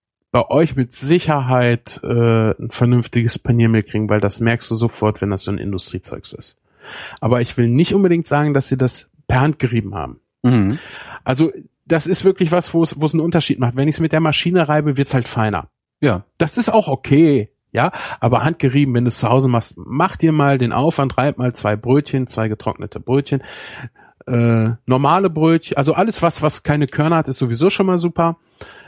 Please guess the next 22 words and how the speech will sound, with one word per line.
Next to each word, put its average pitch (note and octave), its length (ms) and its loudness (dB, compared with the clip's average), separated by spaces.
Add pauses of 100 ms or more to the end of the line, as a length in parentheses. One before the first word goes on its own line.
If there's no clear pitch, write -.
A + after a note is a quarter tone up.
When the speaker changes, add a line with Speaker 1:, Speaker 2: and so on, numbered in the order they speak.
(140)
Speaker 1:
Äh, - 80 -4
alles, C3 500 2
was C#3 140 0
so C#3+ 80 -2
ins B2+ 200 -6
Dunklere C#3 540 2
geht, B2+ 460 4 (240)
ja, G#2+ 320 -6
kannst - 260 0
du F#3+ 40 0
auch E3+ 120 2
nehmen, F3+ 160 2
willst D#3+ 220 2
du - 20 4
aber C#3+ 140 0
nicht C#3+ 180 0
ausschließlich. A3+ 680 0 (400)
Speaker 2:
Mhm. A2 340 -2 (680)
Speaker 1:
Äh, D#3 160 2
was C#3+ 260 0
auch D#3+ 300 2
geht, B3 380 0